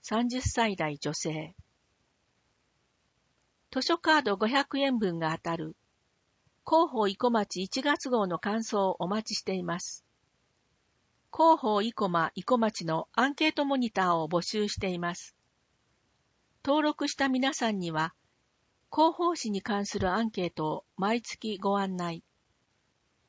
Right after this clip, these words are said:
アンケート回答者の中から抽選で毎月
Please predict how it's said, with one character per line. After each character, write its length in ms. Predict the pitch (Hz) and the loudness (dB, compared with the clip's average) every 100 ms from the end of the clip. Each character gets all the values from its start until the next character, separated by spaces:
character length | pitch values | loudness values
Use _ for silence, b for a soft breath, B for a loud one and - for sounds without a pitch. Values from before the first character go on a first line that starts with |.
| _ _ | _ _
ア 140 | - 294 | 0 0
ン 100 | 294 | 0
ケ 140 | - | -2
ー 40 | 202 | 0
ト 160 | 190 | 0
回 280 | - 220 254 | 0 -2 0
答 180 | 277 269 | 0 0
者 140 | 226 | 0
の 100 | 190 | -2
中 280 | 175 180 180 | -2 -2 -2
か 140 | 165 | -2
ら 200 | 151 156 - _ _ - | -2 -4 -8 _ _ -12
抽 220 | - 233 | -2 -2
選 320 | 226 214 202 | 0 -2 -2
で 220 | 185 175 - _ _ _ - | -2 -4 -6 _ _ _ -4
毎 260 | 185 233 | 0 0
月 440 | 233 - - 196 | -2 -10 -6 -8